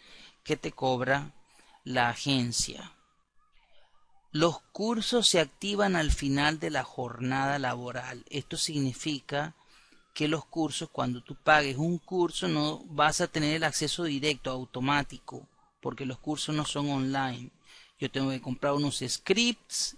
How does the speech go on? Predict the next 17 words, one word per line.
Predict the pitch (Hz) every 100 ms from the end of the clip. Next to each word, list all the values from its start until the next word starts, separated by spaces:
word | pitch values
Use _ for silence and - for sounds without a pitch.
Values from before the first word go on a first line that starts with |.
| -
instalarlos, | 131 123 - 127 123 165 202 196 190 190 -
configurarlos | - 135 127 - 127 127 135 185 190 180 180
con | - 139 127
tu | - 131 131 - - - - - -
login | 131 135 139 160
y | 151
tu | -
password, | 123 - 185 202 - 190 185 190 - _
el | - 135 127
tiempo | - - 151 156 151 151
de | 135
descarga | 127 113 - 135 147 147
que | - 135 135
es | 139 - -
un | 143 139 151
año, | 185 196 190 180 202 214 - _ _ _ _ _ _ _ _ _
¿ok? | 117 -